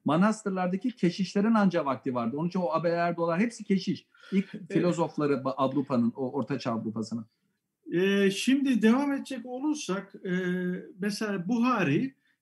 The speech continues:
Speaker 2: birisine borç vermiş hocam. Borç vermiş. E, borç verdiği zaman, e, borç verdiğinde,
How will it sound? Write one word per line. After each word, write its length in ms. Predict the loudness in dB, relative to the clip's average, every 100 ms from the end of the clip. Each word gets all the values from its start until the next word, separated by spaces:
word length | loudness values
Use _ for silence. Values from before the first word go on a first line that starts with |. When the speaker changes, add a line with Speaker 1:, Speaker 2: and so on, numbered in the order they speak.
| _
Speaker 2:
birisine 500 | -2 -2 -2 -2 0
borç 280 | 0 -2 0
vermiş 340 | 0 0 -4
hocam. 340 | -8 -4 -4 -4 _ _ -4
Borç 300 | -4 -2 -4
vermiş. 540 | -4 -2 -4 -4 -12 _ _ _ _ -6
E, 40 | 0 2 2 0 0
borç 320 | -2 -2 -2
verdiği 540 | 0 0 0 2 4 4
zaman, 500 | 2 0 2 0 -4 _
e, 60 | -2 0 0 0 -2 -2
borç 300 | 0 0 -2
verdiğinde, 720 | 0 0 0 -4 -4 -2 -4